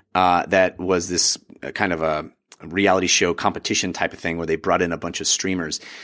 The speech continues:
And a lot of the streamers were League of Legends streamers, and they had them play other games for this, for this competition. And so many of these guys who were top tier League of Legends competitors and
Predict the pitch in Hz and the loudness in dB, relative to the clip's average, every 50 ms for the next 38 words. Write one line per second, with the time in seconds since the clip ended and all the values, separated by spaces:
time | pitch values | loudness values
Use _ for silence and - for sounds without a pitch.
0 | - _ - 98 101 104 120 151 160 139 123 - - 143 143 139 127 113 98 101 | -16 _ -4 -2 2 4 4 4 4 2 2 2 4 4 4 4 4 4 2 2
1 | 92 101 98 95 92 90 90 85 - - 95 110 113 107 98 101 107 104 110 95 | 2 4 4 4 4 2 0 -2 -6 -4 -2 0 2 4 4 4 4 2 2 -2
2 | 90 85 - - - 87 82 80 78 76 76 - - - - - - _ _ - | -2 -2 -4 -4 -4 -6 -4 -4 -6 -4 -6 -6 -8 -10 -20 -20 -20 _ _ 0
3 | 101 104 101 101 95 107 101 117 135 135 127 107 - - - 123 117 117 113 107 | 2 2 2 4 4 2 4 4 2 2 2 -2 -2 -2 0 2 4 6 6 6
4 | 104 101 101 101 95 92 - 92 95 92 98 117 175 226 151 95 85 78 - - | 6 4 2 0 -4 -4 -2 -2 0 0 2 2 2 2 2 0 0 -2 -4 -4
5 | - - - - - 95 87 87 - - - - 95 90 - - 117 98 92 92 | -6 -8 -16 -8 -8 -6 -4 -4 -6 -6 -6 -6 -6 -6 -2 -2 -2 -2 -2 -2
6 | - 170 - - 87 82 - - - - - - _ _ 120 120 120 117 - - | -2 -2 -2 -2 -4 -4 -8 -14 -20 -20 -20 -20 _ _ 2 2 2 2 2 2
7 | - - 147 165 175 160 156 151 127 101 95 101 92 87 - 101 101 92 78 76 | 2 4 4 4 4 4 6 4 4 4 2 -2 -2 0 2 4 4 4 2 0
8 | 76 73 - - - - 92 92 90 90 87 90 - - 90 90 90 87 85 82 | -2 -4 -6 -6 -6 -6 -4 -4 -2 -2 -4 -6 -8 -8 -4 -2 -2 0 2 2
9 | 82 82 80 - - _ _ _ _ _ _ _ _ _ - - - 120 120 123 | 2 0 -2 -4 -8 _ _ _ _ _ _ _ _ _ -10 0 4 4 4 4
10 | 123 - _ - - - 107 101 101 95 92 95 92 87 82 - _ _ _ _ | 2 -2 _ -6 -2 0 4 4 4 4 4 2 2 0 -2 -8 _ _ _ _
11 | _ _ - - 92 95 101 95 90 85 87 87 85 90 85 85 80 76 - - | _ _ -16 -6 0 2 2 2 4 2 2 2 2 0 -4 -4 -4 -4 -6 -6
12 | - - - 90 - 101 92 85 80 78 78 76 - 82 78 | -8 -10 -10 -4 0 0 0 0 0 -2 -4 -4 -4 -8 -8